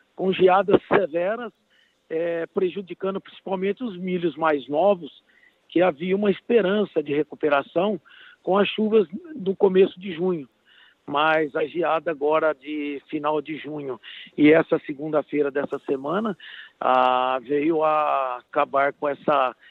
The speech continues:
expectativa aí de um, de um, pelo menos não um aumento de produção, mas pelo menos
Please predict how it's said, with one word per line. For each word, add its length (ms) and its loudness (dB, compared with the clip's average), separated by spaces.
expectativa 1000 0
aí 280 -4
de 100 -12
um, 600 -6
de 140 -8
um, 140 -2
pelo 200 6
menos 380 2
não 220 4
um 120 2
aumento 420 2
de 80 -6
produção, 500 2
mas 140 -6
pelo 220 -4
menos 380 -6